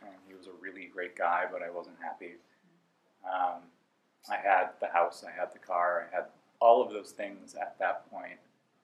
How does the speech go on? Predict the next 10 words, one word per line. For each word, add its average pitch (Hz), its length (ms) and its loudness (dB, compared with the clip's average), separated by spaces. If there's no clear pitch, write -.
that 87 380 2
I 90 80 -14
thought 90 280 2
would 90 140 -18
make - 220 -20
me - 120 -20
happy. - 400 -14
And 98 160 0
it 107 80 2
wasn't. 127 360 2